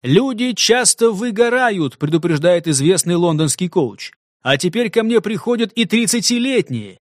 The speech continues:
и даже те, кому всего двадцать с хвостиком, они выжаты досуха».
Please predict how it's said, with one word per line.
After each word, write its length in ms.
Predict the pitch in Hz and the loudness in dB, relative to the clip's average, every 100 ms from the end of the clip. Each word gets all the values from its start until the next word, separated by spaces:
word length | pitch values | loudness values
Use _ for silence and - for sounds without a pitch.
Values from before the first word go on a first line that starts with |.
| _ | _
и 120 | 135 | 0
даже 320 | 147 175 156 151 | 4 4 2 0
те, 280 | 170 214 | 2 2
кому 320 | 185 185 190 190 | 2 2 2 0
всего 380 | - 170 208 | 2 2 2
двадцать 680 | 170 170 190 226 202 208 214 | 2 2 4 4 2 -2 0
с 80 | - | -2
хвостиком, 800 | 226 254 226 - 156 - 131 110 _ - | -2 2 2 0 -6 -2 -4 -4 _ -2
они 380 | 151 190 220 | 0 2 2
выжаты 800 | 208 147 240 269 208 233 - 233 | 0 -2 0 0 0 -2 -2 -4
досуха». 960 | 180 143 202 208 147 156 135 139 98 | -4 2 4 4 0 -6 -6 -8 -12